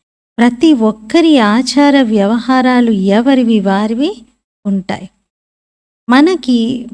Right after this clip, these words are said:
మన బుద్ధి యోగం బాబాతో మాత్రమే జోడించాలి అనే విషయం తెలిసింది. ఎక్కడి నుండైతే పాత్రను అభినయించడానికి వచ్చామో అక్కడికి మళ్ళీ తిరిగి వెళ్ళాలి.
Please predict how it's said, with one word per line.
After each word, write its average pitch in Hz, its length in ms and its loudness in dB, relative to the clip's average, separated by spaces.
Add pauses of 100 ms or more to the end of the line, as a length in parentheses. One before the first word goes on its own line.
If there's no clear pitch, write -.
(420)
మన 269 200 4
బుద్ధి 262 420 2
యోగం 233 760 2
బాబాతో 269 720 0
మాత్రమే 277 640 2
జోడించాలి 233 760 0
అనే 214 160 -2
విషయం 285 420 -2
తెలిసింది. 185 540 -6 (1040)
ఎక్కడి 247 320 2
నుండైతే 247 520 4
పాత్రను 220 720 -2
అభినయించడానికి 226 960 0
వచ్చామో 220 800 -2 (400)
అక్కడికి 294 400 -2
మళ్ళీ 214 420 2
తిరిగి 233 400 -2
వెళ్ళాలి. 196 720 -2